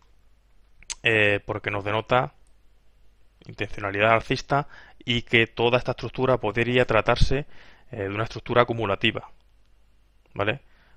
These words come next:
Con lo que eso conllevaría, eh, al, al valor de, de, del activo, del Bitcoin en este caso. Em, podríamos esperar ese escenario, es, es muy válido,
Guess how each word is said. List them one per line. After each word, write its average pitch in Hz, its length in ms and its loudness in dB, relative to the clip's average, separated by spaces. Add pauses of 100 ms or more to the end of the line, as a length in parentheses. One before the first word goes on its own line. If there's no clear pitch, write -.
(100)
Con 104 160 -4
lo 98 120 -2
que 101 140 -4
eso 98 200 -8
conllevaría, 107 800 2
eh, 98 200 -4
al, 98 160 -6
al 101 200 -4
valor 95 280 0
de, 107 240 4
de, 95 220 -2
del 95 120 -8
activo, 101 420 -6
del 95 100 -4
Bitcoin 101 380 -6
en 98 100 -10
este 98 200 -12
caso. 98 260 -6 (1040)
Em, 104 880 -2 (1900)
podríamos 113 640 2
esperar 113 520 6
ese 110 140 -4
escenario, 151 580 2 (760)
es, - 720 -8
es - 460 4
muy 104 140 -2
válido, 135 460 6